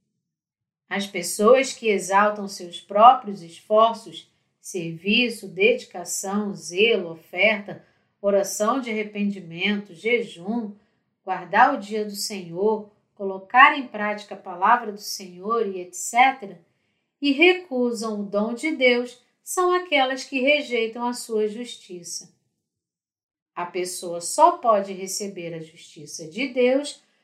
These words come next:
quando desistir da sua própria justiça. Eles coseram folhas de figueira e fizeram cintas para si. Em Gênesis três, vinte e um,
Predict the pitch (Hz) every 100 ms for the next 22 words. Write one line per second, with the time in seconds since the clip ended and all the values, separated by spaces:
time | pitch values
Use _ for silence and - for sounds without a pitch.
0 | _ _ 226 208 202 190 277 330 330 359
1 | - - 240 233 226 - _ _ 381 392
2 | - 269 254 247 220 202 196 208 202 208
3 | 214 - - 160 151 - - _ _ _
4 | _ _ _ _ _ _ _ _ _ _
5 | _ _ _ _ 170 165 170 - - 285
6 | 330 254 247 233 220 233 240 - 190 175
7 | 170 170 170 - 277 277 220 220 220 233
8 | - _ _ - 311 311 320 269 254 240
9 | 233 285 294 - 240 214 202 214 208 -
10 | 196 190 202 - - 170 165 _ _ _
11 | _ _ _ _ _ _ _ _ _ _
12 | _ _ _ _ _ _ _ 277 339 294
13 | 233 233 220 202 190 180 - - 202 214
14 | 190 165 - 170 240 247 - 175 180 220
15 | 202